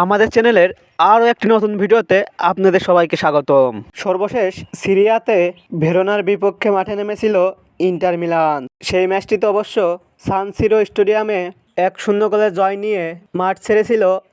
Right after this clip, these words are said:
ইন্টার মিলান। ভেরোনার ম্যাচের পর এবার ইউএফা চ্যাম্পিয়ন্স লিগের ফাইনালে উঠার লড়াইয়ে মাঠে নামবে কোচ সিমন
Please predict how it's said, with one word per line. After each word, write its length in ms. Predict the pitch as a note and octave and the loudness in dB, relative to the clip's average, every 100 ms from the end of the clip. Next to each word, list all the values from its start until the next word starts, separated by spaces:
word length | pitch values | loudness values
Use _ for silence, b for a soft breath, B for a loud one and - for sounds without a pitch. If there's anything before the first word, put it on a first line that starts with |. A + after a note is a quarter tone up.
| _ F3+ | _ -2
ইন্টার 260 | F3 F3+ E3 | 0 -2 -2
মিলান। 340 | E3 D#3+ D3 B2+ C3+ E3 | -2 -2 -2 -6 -8 -4
ভেরোনার 380 | D#3 F3+ G3 G#3+ G#3 | 0 2 2 0 -4
ম্যাচের 260 | G#3 A3 G3+ | -2 -2 0
পর 120 | G#3+ G3+ | 0 0
এবার 240 | G#3 F3 E3+ - _ | 0 0 0 -6 _
ইউএফা 380 | F#3+ G#3 G#3+ A#3 A3 | 0 2 0 -2 -2
চ্যাম্পিয়ন্স 440 | A3 G#3 A3 G#3+ A3+ | -4 -2 -2 -2 0
লিগের 300 | A3 G3+ E3+ E3 - _ - | 0 0 0 -2 -12 _ -6
ফাইনালে 400 | F#3 F#3+ G#3+ A3 G3+ | -4 -4 -4 -4 -2
উঠার 200 | A3 G#3+ | -2 0
লড়াইয়ে 340 | G#3+ G#3 G#3+ G#3+ | 0 2 0 0
মাঠে 180 | F#3+ F#3+ G#3+ | -4 -2 -2
নামবে 280 | G#3+ G3+ F3+ F#3+ - | 0 0 0 0 -4
কোচ 260 | F#3+ F3 F3 - - | 0 0 -2 -8 -12
সিমন 340 | - F#3+ G3 | -2 0 0